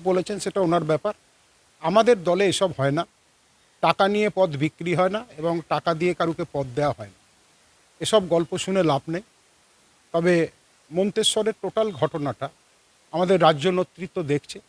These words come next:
এ ব্যাপারে যা বলার রাজ্য নেতৃত্ব বলবে। কারুর কোনো অভিযোগ থাকলে সে দলীয় স্তরে জানাতে পারে, কিন্তু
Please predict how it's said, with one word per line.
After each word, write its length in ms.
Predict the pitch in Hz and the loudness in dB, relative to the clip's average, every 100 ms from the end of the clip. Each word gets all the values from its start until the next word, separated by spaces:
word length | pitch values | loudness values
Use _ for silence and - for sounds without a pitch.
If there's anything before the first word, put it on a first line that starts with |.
| _ _ _ _ - | _ _ _ _ 2
এ 80 | |
ব্যাপারে 340 | 202 220 233 226 | 4 6 4 4
যা 200 | 170 180 | 4 4
বলার 320 | 165 190 185 | 4 2 2
রাজ্য 240 | 143 131 | 0 -2
নেতৃত্ব 540 | 151 151 - 151 - 156 | -4 -6 -8 -16 -12 -12
বলবে। 380 | 113 98 98 _ _ _ _ _ - | -12 -14 -20 _ _ _ _ _ 2
কারুর 280 | 160 190 | 4 4
কোনো 240 | 202 233 247 | 2 2 2
অভিযোগ 340 | 196 190 226 - | 2 0 -2 0
থাকলে 260 | 226 247 | -2 0
সে 140 | 247 254 | -4 -2
দলীয় 340 | 196 185 196 | -2 0 -2
স্তরে 300 | - 202 220 | -2 -2 2
জানাতে 360 | 196 156 151 160 | 2 2 0 -2
পারে, 240 | 160 185 - _ _ _ _ _ _ _ _ - _ _ _ | -2 -6 -12 _ _ _ _ _ _ _ _ -20 _ _ _
কিন্তু 500 | 180 196 220 208 | -4 -2 0 0